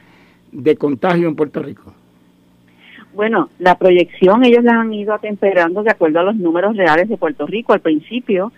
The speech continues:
Speaker 2: todos saben, ¿verdad?, que estábamos trabajando con unas proyecciones de esta pandemia a nivel mundial. Así que estábamos muy preocupados de que Puerto Rico, eh, no tuviese un desarrollo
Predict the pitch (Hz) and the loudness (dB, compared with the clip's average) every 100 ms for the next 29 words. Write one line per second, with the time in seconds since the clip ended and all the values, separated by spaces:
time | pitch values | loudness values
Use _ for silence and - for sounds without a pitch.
0 | _ _ _ _ 165 175 214 190 175 214 | _ _ _ _ -8 -8 -6 -2 -2 -2
1 | 233 180 185 226 208 160 151 175 196 190 | -2 0 0 0 -4 0 0 0 0 0
2 | 170 175 190 240 208 165 160 190 208 190 | 0 0 -2 -2 0 0 0 0 0 0
3 | 180 - 190 214 165 156 156 - 202 196 | 0 0 -2 -2 2 4 4 2 0 2
4 | 185 156 175 208 180 147 170 208 165 151 | 2 2 2 2 4 4 4 4 6 4
5 | 151 151 - - - - 170 190 233 - | 4 -2 -6 -16 -6 -2 2 4 4 4
6 | 160 180 214 247 202 220 254 247 226 180 | 2 2 0 -2 -2 0 0 0 0 2
7 | 151 175 320 _ _ _ _ - 185 185 | 4 4 2 _ _ _ _ -4 -2 0
8 | 175 175 156 - 151 202 262 220 202 - | 0 2 0 0 2 2 4 4 2 2
9 | 175 147 170 190 220 226 190 185 214 262 | 2 4 4 2 0 -2 0 2 2 2
10 | - 156 - - 170 185 247 185 175 170 | 4 2 2 2 4 4 4 0 0 0
11 | 196 214 220 | 2 4 2